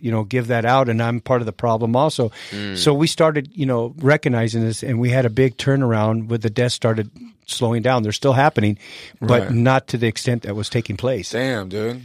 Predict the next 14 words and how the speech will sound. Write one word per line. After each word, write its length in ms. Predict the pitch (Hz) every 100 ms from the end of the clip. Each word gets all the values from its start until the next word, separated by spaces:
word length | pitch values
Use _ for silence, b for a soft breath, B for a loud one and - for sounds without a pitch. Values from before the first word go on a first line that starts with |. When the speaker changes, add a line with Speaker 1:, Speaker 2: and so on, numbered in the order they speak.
| 113
Speaker 1:
So 160 | -
we 120 | 127 165
could 180 | 170 123
do 160 | 165
these 180 | 151 143
all 200 | 147 160
over 180 | 151 139
America. 400 | 127 147 170 143
If 60 | 110
Speaker 3:
That's 40 |
Speaker 1:
you're 60 | 127
Speaker 3:
what's 240 | 139 185 175
Speaker 1:
listening, 280 | 135 131
Speaker 3:
up. 40 | 135